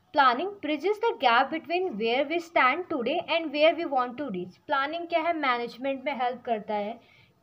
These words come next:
उसमें कि हमारा जो gap filling करता है। जैसे आज हम जहाँ खड़े हैं, for example, अगर हम, अ, मैं हूँ Mister A, ठीक है, हमने decide करा है कि हम एक organization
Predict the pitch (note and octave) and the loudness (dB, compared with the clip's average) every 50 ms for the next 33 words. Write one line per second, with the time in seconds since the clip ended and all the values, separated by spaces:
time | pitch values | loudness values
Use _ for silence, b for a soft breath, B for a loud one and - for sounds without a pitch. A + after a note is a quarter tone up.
0 | _ - C#4 F#4 F#4+ - - - D#4+ D4 B3 B3 D#4 D#4+ - - F4 F#4 F4 D4 | _ -4 -4 -4 -4 -6 -12 -8 -6 -4 -4 -4 -6 -8 -8 -4 -2 -2 -2 -2
1 | E4 D#4 D4+ D4+ C#4+ C#4+ D#4+ F4 F4 F4 F#4+ - A#3+ C4 C4 B3 C4 B3+ - D#4 | -4 -2 0 2 2 4 4 4 4 4 -2 0 2 2 4 4 4 0 -2 -4
2 | D#4 D4+ D4 C#4+ C4+ A#3 B3+ G#3 F3 F3 G3 G3 F#3+ A3 A3 - C#4 G#3+ B3 A#3+ | -4 -4 -4 -6 -4 -4 -4 -4 -4 -4 -6 -6 -6 -6 -6 -4 -4 0 2 4
3 | B3 C4 C4+ C#4 D#4+ D#4+ D4+ D#4+ D4 C#4 D4+ D#4 D#4 D#4 D4+ D4+ D4+ D#4 D4+ E4 | 4 4 2 0 -6 -6 -4 -4 -2 0 -2 -2 -2 -2 -2 0 0 2 6 6
4 | F4 F4 F4 C4 D4+ D4 C#4 - D#4 D4+ D#4 D4 D4+ D#4 D4+ D#4+ D4+ C#4 b b | 6 6 6 0 -2 -2 -2 -2 -2 -2 -2 -2 -2 -2 -2 -2 -6 -8 b b
5 | b b b b b b b - C4+ C#4 C#4 C#4+ C#4 C#4+ C#4+ C#4 C#4+ C#4+ D4 D4+ | b b b b b b b -2 2 4 4 4 4 2 0 0 0 2 2 2
6 | C#4+ D#4+ E4 E4+ D#4+ D4+ D4+ - - D#4 D4 C#4 C4 B3 G#3+ F#3 F#3 - C4+ C#4+ | 0 -2 -4 -4 -4 -6 -6 -4 -2 0 0 0 0 -4 -4 -4 -6 -8 -8 -6
7 | C#4 E4+ E4+ E4+ E4+ E4+ b b b b b b b b - D#4 D#4 D#4 E4+ F#4+ | 0 2 2 2 0 -4 b b b b b b b b 0 2 2 4 4 2
8 | G4 F#4+ F4+ F4+ F4 D#4 D4+ D#4 D#4 - D#4 D4 D4 D4+ D#4+ E4+ E4+ F4+ F4 F4+ | 2 2 2 2 2 2 2 0 0 0 0 2 2 2 2 2 0 0 0 0
9 | F4 E4+ F4+ F4+ F4+ - C#4 C4+ C4 C4 C#4 C4+ C4 C4 C4+ C4 C4 C#4 C4+ - | 2 0 0 0 0 2 2 2 2 2 0 -2 -2 -2 -2 -2 -4 -6 -4 -2
10 | - F#4 F#4+ G#4 | -2 -2 -2 -4